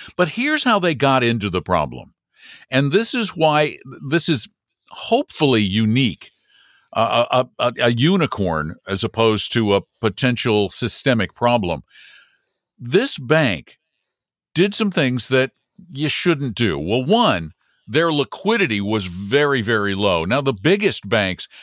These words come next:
have very high liquidity requirements imposed on them by the banking regulators. They gotta keep a lot of cash on hand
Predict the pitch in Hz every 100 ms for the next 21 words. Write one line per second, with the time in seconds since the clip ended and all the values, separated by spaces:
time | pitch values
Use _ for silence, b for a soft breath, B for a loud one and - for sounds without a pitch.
0 | B 131 104 98 185 180 101 120 135 113
1 | 101 - - 147 147 113 95 92 - 104
2 | 92 82 78 69 - 90 110 104 92 98
3 | 87 90 87 87 85 85 87 82 101 120
4 | 113 90 82 85 80 78 82 - B B
5 | B B - 147 214 185 - 165 139 113
6 | 120 139 - - 208 123 104 - - _
7 | - 123 147 135 180 117 92